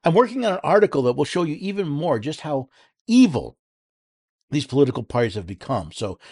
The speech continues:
keep your eye out on that. That should be an, that's been an interesting one I've been working on. Now, listen, I got some more stuff I want to look at, but for the moment, I, I have to take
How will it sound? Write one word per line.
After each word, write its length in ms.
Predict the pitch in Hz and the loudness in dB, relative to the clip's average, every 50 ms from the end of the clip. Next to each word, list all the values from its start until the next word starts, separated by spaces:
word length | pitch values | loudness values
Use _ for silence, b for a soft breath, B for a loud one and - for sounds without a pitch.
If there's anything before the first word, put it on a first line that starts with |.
| B B | B B
keep 220 | B - 220 - - | B -12 -10 -8 -8
your 100 | 185 - | -8 -6
eye 220 | 127 135 143 151 | -4 0 0 2
out 220 | 127 113 107 95 | 2 0 0 -4
on 160 | 90 92 92 95 | -4 -6 -6 -6
that. 180 | 113 101 92 | -6 -6 -6
That 160 | - 107 135 | -6 -8 -8
should 140 | - - 117 | -8 -8 -10
be 100 | 107 110 | -8 -8
an, 160 | 101 104 117 - - | -8 -8 -10 -10 -10
that's 360 | 131 120 127 139 143 143 - | -4 0 0 0 0 0 -4
been 240 | _ - 160 143 131 | _ -2 -2 -2 -2
an 140 | 123 110 | -2 -2
interesting 460 | 117 123 127 - - 110 - - 113 98 | -2 -4 -4 -4 -6 -10 -10 -10 -12 -12
one 140 | 95 92 | -12 -12
I've 80 | 87 85 | -12 -14
been 120 | 90 95 | -14 -14
working 300 | 92 101 110 - 85 80 | -12 -14 -14 -16 -18 -20
on. 160 | - - _ _ _ _ _ _ _ _ _ _ _ _ _ _ _ _ _ _ _ _ _ _ - | -20 -20 _ _ _ _ _ _ _ _ _ _ _ _ _ _ _ _ _ _ _ _ _ _ -2
Now, 100 | 175 160 | 2 2
listen, 220 | 151 139 127 127 _ - | 2 2 2 -2 _ -2
I 140 | 123 143 147 | 0 0 2
got 160 | 185 190 185 | 2 0 0
some 140 | - 180 165 | -2 -4 -4
more 160 | 160 160 139 | -4 -4 -2
stuff 200 | - 160 139 - | -2 -4 -2 -2
I 60 | 135 | 0
want 160 | 131 135 131 | -2 0 0
to 40 | 123 | 0
look 180 | 120 117 - 131 | -2 -2 -2 -2
at, 180 | 120 113 107 | -2 -2 -2
but 160 | 113 117 110 - _ _ _ _ _ _ _ _ _ _ _ _ _ _ _ _ _ _ _ | -2 -4 -4 -4 _ _ _ _ _ _ _ _ _ _ _ _ _ _ _ _ _ _ _
for 120 | - 135 120 | -4 -2 0
the 60 | 120 | 2
moment, 280 | 135 143 135 131 135 _ - | 2 2 2 0 -2 _ -8
I, 140 | - 110 107 - | -4 -4 -4 -4
I 60 | 104 113 | -4 -6
have 220 | 101 123 135 - - | -4 -2 -4 -4 -4
to 60 | - | -6
take 300 | - - 127 113 104 | -6 -4 -4 -4 -6